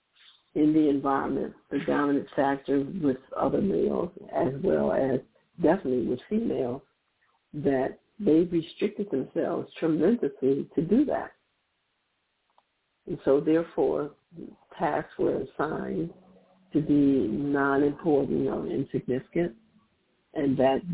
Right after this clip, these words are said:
these were tasks that only the male should do, and those tasks gave more power and more control over other people. So a very good example.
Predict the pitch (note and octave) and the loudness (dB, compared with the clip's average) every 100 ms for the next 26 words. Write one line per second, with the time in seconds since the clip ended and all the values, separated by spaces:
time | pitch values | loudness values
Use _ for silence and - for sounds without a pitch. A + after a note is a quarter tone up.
0 | D#3+ D3+ D3+ D3+ C#3+ F3+ C#3 C3 - - | 2 2 2 -4 -4 -2 0 -2 -4 -4
1 | C#3 C3+ - D3 D3 D3 D3 C3+ B2 C3+ | -4 -4 -4 0 2 2 0 -2 -2 2
2 | D3+ B3 D#3+ F3 - F3 G3 A3+ E3 F#3 | 4 4 2 0 0 2 4 4 4 0
3 | - - - - - _ _ _ _ _ | -8 -18 -20 -20 -20 _ _ _ _ _
4 | - D#3 D3 D#3+ E3 F3 - F3 C#3+ D#3 | -4 0 2 4 4 2 -4 -4 -4 -6
5 | - D#3+ D3+ D3+ D#3 C#3 D3+ F3 F#3 D3+ | -6 0 2 2 0 -2 -2 -2 -4 -8
6 | C#3+ D3 C#3+ B2+ C#3+ D3 C#3+ C#3 D#3+ E3 | -8 -6 -6 -4 0 2 2 -2 -4 -4
7 | - G3+ - E3 D3+ D3 B2+ C3 G#3 D4+ | -4 -4 -4 -6 -4 -4 -4 -4 -2 -2
8 | - - _ _ _ _ D#3 D3 - - | -4 -16 _ _ _ _ 0 2 0 -4
9 | E3 B3 C4 B3 C#4 B3 D4+ D#4 - - | 0 0 0 -2 -4 -4 -4 -4 -6 -10